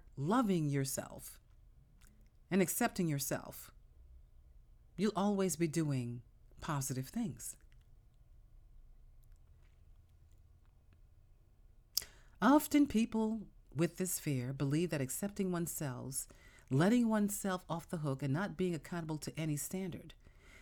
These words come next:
They believe that to manage their negative behavior or to hold themselves accountable, you must be harsh, angry,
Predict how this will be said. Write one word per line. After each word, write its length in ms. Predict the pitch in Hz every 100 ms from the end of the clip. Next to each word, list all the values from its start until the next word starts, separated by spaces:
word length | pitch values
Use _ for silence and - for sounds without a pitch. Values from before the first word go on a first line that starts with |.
| -
They 140 | 156 254
believe 320 | 247 208 196
that 160 | 185 -
to 100 | 156
manage 440 | 165 208 247 214
their 100 | 190
negative 340 | 170 170 185
behavior 500 | 190 165 113 123 113
or 100 | 131
to 140 | 139 139
hold 300 | 170 220 226
themselves 420 | 226 - 170 185
accountable, 600 | 202 165 139 117 120 202 - - - - - - - - - - - - - - - - - - -
you 140 | 220
must 240 | 214 202
be 80 | 208
harsh, 440 | 202 220 117 - -
angry, 500 | 196 196 190 180